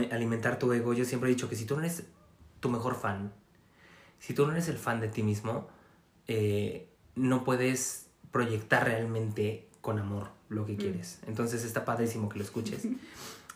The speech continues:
Speaker 1: Y yo creo que con eso cierro, ¿no? Eh, cerraría con esa parte y el consejo sería ese, el vuélvete fan de ti, de tu versión más contributiva,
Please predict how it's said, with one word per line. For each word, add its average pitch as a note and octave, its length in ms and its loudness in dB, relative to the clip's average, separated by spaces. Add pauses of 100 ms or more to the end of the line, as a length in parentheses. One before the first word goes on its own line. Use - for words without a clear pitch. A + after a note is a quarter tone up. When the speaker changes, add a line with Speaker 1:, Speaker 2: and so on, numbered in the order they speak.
Speaker 1:
Y D3 360 6
yo F3 140 8
creo G3+ 140 10
que F#3 40 2
con D#3 160 4
eso D#3 160 2
cierro, C#3+ 320 2
¿no? A#2+ 240 0
Eh, A2 480 0
cerraría B2 400 2
con C3 140 2
esa B2 200 -2
parte A#2 220 0
y A#2+ 80 4
el A2 80 0
consejo A#2 320 -2
sería A2 320 0
ese, G#2 480 -2
el G#2 340 0 (400)
vuélvete C#3 440 6
fan B2 340 -2
de A2+ 120 0
ti, A#2+ 340 -4 (260)
de A#2 160 -4
tu A2+ 140 -2
versión A#2 320 0
más A#2 180 -2
contributiva, G#2+ 840 -2